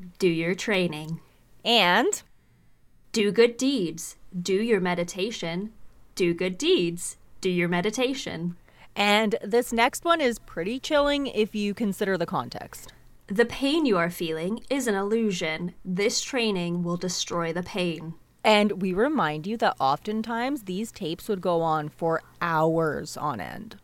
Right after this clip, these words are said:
Speaker 1: Which is such a dangerous mind control technique. Essentially, the idea is to make it so members really can't focus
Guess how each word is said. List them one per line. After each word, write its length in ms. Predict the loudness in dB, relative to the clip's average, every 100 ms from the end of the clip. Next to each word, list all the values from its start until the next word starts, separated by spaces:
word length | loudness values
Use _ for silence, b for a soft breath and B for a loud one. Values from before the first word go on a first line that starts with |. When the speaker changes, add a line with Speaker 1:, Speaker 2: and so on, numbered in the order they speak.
| -12
Speaker 1:
Which 400 | 2 4 4 2
is 320 | 2 0 0 -2
such 580 | 0 2 4 2 0 -4
a 100 | 0
dangerous 640 | 2 2 2 0 0 -2 -2
mind 340 | -2 0 -2
control 400 | -4 -4 -2 -2
technique. 640 | -2 -6 -6 -4 -2 -4 -10 -2 0
Essentially, 760 | 2 4 2 2 2 4 4
the 220 | 4 4
idea 480 | 4 4 4 4 4
is 240 | 2 -2 -2
to 100 | 0
make 220 | 0 0
it 120 | -4
so 180 | -2 -2
members 460 | 0 0 0 -2 -6 -8
really 340 | 0 2 2 -2
can't 380 | -4 -4 -4
focus 400 | -2 -4 -2 -4